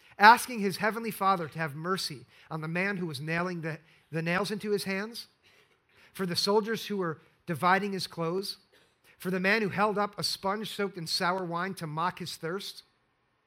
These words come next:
for the, the, the onlookers who wanted to be entertained by his demise, for the criminal on one side who mocked him, and for the criminal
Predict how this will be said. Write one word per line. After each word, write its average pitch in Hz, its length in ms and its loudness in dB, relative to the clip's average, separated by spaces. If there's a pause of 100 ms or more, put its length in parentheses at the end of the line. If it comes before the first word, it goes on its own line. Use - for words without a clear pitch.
(420)
for 214 160 2
the, 190 180 2 (220)
the, 185 180 -6
the 190 140 4
onlookers 233 520 4
who 196 80 -4
wanted 202 260 -2
to 202 40 -4
be 185 120 0
entertained 190 480 -6
by 170 120 -2
his 156 220 -6
demise, 156 640 -6 (800)
for 185 140 -4
the 175 80 -4
criminal 233 520 -2
on 185 160 -2
one 202 180 -4
side 208 280 0
who 175 100 -4
mocked 170 360 -2
him, 208 260 -10 (720)
and 185 160 -2
for 190 120 -6
the 185 80 -4
criminal 233 460 -2